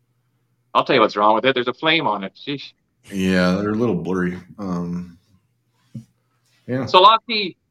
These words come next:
Speaker 1: uh, what was the atmosphere like? Like, what was the,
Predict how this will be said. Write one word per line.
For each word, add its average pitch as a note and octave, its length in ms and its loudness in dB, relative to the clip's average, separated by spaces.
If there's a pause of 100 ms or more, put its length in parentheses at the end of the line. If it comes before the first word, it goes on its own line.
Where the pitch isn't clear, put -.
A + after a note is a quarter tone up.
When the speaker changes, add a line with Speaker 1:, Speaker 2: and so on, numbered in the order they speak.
(180)
Speaker 1:
uh, E3 480 2 (480)
what C3+ 400 0
was D#3 160 2
the C#3 120 6
atmosphere B2+ 400 0
like? G2+ 220 -2
Like, G#2 120 -6
what C3+ 320 0
was A#2 160 0
the, A2 120 -4